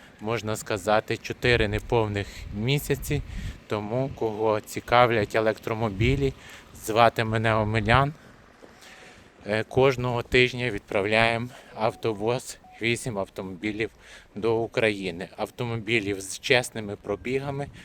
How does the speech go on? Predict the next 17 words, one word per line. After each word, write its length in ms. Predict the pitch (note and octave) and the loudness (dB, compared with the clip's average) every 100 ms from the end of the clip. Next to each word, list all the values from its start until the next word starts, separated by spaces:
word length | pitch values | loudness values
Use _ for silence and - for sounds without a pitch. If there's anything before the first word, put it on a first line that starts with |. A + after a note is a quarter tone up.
| - - | -16 -6
автомобілів 760 | G#2+ - A2 F#2+ - A2+ A2+ | -6 -4 -8 -8 -6 -4 -4
з 120 | G2 A2 | -6 -8
Нідерландів, 800 | A2+ A2+ G2+ G#2 B2 C3+ B2 A#2+ - - - - | -6 -4 -4 -2 -4 -4 -8 -8 -12 -16 -18 -6
де 260 | A2+ A#2+ C3+ | 0 2 0
хороші 720 | - A2+ G#2+ B2+ A#2 B2 A#2+ - - - - | -4 -6 -4 -4 -4 -4 -6 -8 -12 -12 -6
погодні 460 | A2+ A#2 B2 A2+ | -2 0 -2 -2
умови 580 | G#2 G#2 A2 B2 B2+ A#2+ - - - - - - - | -6 -4 -2 0 2 0 -4 -16 -18 -20 -20 -20 -8
круглий, 560 | A#2+ B2+ A2+ A#2+ A#2+ - - - - - | 0 0 2 0 0 -4 -20 -20 -20 -18
цілий 460 | - C3 B2+ B2 C3 | -6 0 0 2 2
рік. 200 | A#2+ A#2 - - - - - - _ - - - | 2 0 -4 -20 -20 -20 -20 -20 _ -20 -20 -8
Тобто 300 | A#2 A#2 A2 | -4 -4 -4
немає 520 | G#2 A2 C3 A#2+ G#2+ G#2+ | -6 -4 0 0 0 -4
зими, 500 | G#2+ A#2 C#3 E3 E3+ - - - - - - - _ - | -2 -2 0 -2 -4 -14 -20 -20 -20 -20 -20 -20 _ -12
е, 220 | G#2 G#2+ G2+ | -6 -2 -2
автомобілі 800 | G#2+ - A2 A2 G#2 C3 C3 C3 | -2 -4 -8 -4 2 4 2 2
без 380 | A2 A2+ C3 - - - - | 6 6 4 -4 -10 -16 -6
корозії 720 | A#2+ A#2 A#2 B2+ - B2 B2 | -2 2 2 2 0 -2 -4